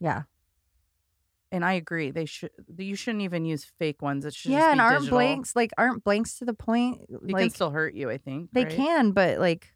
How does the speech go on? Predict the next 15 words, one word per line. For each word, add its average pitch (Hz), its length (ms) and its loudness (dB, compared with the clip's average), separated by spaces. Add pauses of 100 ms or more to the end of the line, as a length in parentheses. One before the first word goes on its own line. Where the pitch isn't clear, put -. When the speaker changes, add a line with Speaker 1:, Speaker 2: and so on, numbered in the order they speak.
(140)
Speaker 1:
are 196 120 2
they 214 120 2
not 233 220 2
mar-, 170 240 0
Josh, 240 300 4
do - 80 -6
you - 20 0
know 285 100 0
anything 247 360 0
about 208 260 2
that? 226 140 4
Are 202 100 4
they, 190 140 2
like, 196 160 2
marked 165 560 -2